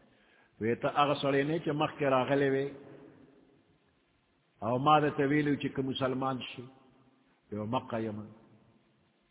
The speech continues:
وی، «هغه وخت خو ما تا ته چې مسلمان شم، تا انکار کړو، نن خو د خبرې اسلامي فقه باندې وکړې.»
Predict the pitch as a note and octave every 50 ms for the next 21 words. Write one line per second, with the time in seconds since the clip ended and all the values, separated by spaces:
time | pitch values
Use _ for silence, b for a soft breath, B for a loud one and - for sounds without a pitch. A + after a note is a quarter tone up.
0 | _ _ _ _ _ _ _ _ _ _ _ _ _ _ _ _ _ _ _ _
1 | _ _ _ A2+ C#3 D3 - F3 D#3+ D#3+ E3 F3+ F3+ E3+ - D#3+ D#3+ E3 E3+ E3
2 | E3 F3+ E3 E3 F3+ F3 D#3 - D3+ C#3 C#3 B2 C#3 C#3 C3 C3+ D#3 E3 E3 D3
3 | - C3+ B2+ - D3 D3 C#3 C3+ B2+ - D3+ D3 C#3+ C3 - C3 B2 A#2+ B2 C#3+
4 | E3 E3 D#3 C#3+ - C3 A#2 A2+ - B2 B2 B2+ D3+ D3 C#3 - C3 - - -
5 | C3 C#3 D#3+ G#3 A3+ - F#3 F3 - D#3+ D#3 C#3+ C#3 C3+ B2+ B2+ B2+ A#2+ B2 G#2